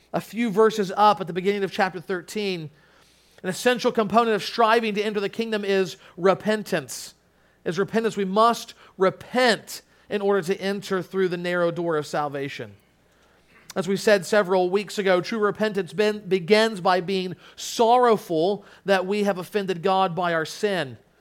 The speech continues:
Moreover, it involves a turning away from sin. It is not just saying, "Yeah, I did a bad thing. I'm moving on." It's saying, "I did this terribly offensive, ugly thing before God, and I don't want to ever do it again. I might, but it's not my desire. I want to turn away from this thing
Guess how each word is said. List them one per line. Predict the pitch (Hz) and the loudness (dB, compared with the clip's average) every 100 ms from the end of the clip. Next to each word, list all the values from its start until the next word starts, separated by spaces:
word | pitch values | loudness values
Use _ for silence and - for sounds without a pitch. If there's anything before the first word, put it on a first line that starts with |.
| _ _ | _ _
Moreover, | 196 226 233 247 226 226 | 6 8 10 8 6 2
it | |
involves | 220 202 220 220 196 | 2 4 4 4 2
a | 220 | 0
turning | 214 - 247 247 233 | 0 2 2 2 4
away | 220 208 233 269 294 | 6 8 8 8 8
from | 220 220 196 180 | 2 2 2 0
sin. | - 175 165 | -4 -2 -2
It | 190 | 0
is | |
not | 208 233 | 0 0
just | 220 - | -2 0
saying, | 226 220 | 0 4
"Yeah, | 240 247 - - | 6 6 4 2
I | 208 | 6
did | 214 254 | 6 6
a | |
bad | 254 254 254 | 8 10 8
thing. | 277 285 254 240 - _ _ | 8 8 6 0 -12 _ _
I'm | - 170 | -2 0
moving | 185 247 269 | 2 4 6
on." | 285 254 220 208 - | 8 6 2 -4 -8
It's | - 220 | -2 0
saying, | 240 262 254 | 4 4 6
"I | 220 | 4
did | 220 285 285 | 4 2 4
this | 269 - | 2 2
terribly | - 269 302 269 269 | -2 2 4 2 2
offensive, | 240 220 262 277 262 233 | 2 2 2 0 0 2
ugly | 226 226 262 | 2 2 2
thing | 240 247 | 0 -2
before | 220 226 | -2 0
God, | 220 262 247 - - | 4 6 6 2 2
and | 277 | 6
I | |
don't | 277 311 | 8 8
want | 311 | 10
to | 302 | 8
ever | 311 | 8
do | 320 381 | 6 6
it | |
again. | 370 233 139 101 _ _ _ _ _ _ _ _ - | 6 4 0 -6 _ _ _ _ _ _ _ _ 8
I | 277 285 | 10 10
might, | 254 294 330 269 | 10 10 8 6
but | 277 | 4
it's | 285 240 | 4 6
not | 277 285 | 6 8
my | 269 269 | 6 6
desire. | 285 226 311 349 | 6 8 8 8
I | 240 | 8
want | 247 277 | 6 2
to | - | -2
turn | 277 - 311 302 | -4 2 2 6
away | 277 254 285 370 381 | 6 8 8 8 6
from | - 247 202 | 6 2 2
this | 185 175 | -2 -2
thing | - 180 220 | 0 0 0